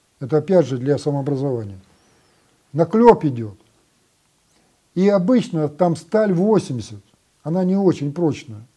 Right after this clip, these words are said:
Но после вот этой протяжки, и это известно специалистам,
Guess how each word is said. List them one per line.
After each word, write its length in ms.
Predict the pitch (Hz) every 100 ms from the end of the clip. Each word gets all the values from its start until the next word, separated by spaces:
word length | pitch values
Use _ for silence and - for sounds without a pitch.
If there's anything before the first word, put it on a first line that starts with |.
| _ _ _ _ _ _ _ _ _
Но 100 | 143
после 440 | 143 180 - 151
вот 360 | 147 151 143 -
этой 240 | - 139 135
протяжки, 720 | 107 135 139 214 202 - 113 - _ _ -
и 60 |
это 180 | 156 165
известно 400 | 175 156 180 -
специалистам, 800 | 143 - - 156 160 160 - 107